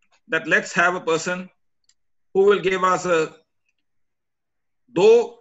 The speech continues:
we will call it a bird eye view, but we are quite sacrosanct that the d-, doubts which are in the mind of anybody will be dispelled today.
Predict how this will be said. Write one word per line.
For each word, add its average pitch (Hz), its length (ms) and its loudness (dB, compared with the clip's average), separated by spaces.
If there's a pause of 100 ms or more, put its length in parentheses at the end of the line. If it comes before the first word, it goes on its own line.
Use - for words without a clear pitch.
we 156 100 -2
will 175 140 -4
call 175 220 0
it 165 120 -6
a 175 80 -2
bird 160 240 0
eye 165 120 2
view, 135 260 -8 (260)
but 131 140 -12
we 156 80 -4
are 151 80 -2
quite 175 260 -2
sacrosanct 151 560 -10 (760)
that 165 180 -4
the 170 60 -2
d-, 143 140 -8 (180)
doubts - 580 0
which 156 180 -8
are 160 140 -2
in 156 80 -8
the 156 80 0
mind 143 320 -4
of 135 160 -10
anybody 135 420 -8 (500)
will 151 120 -4
be 156 100 -2
dispelled 147 420 -2
today. 113 220 -14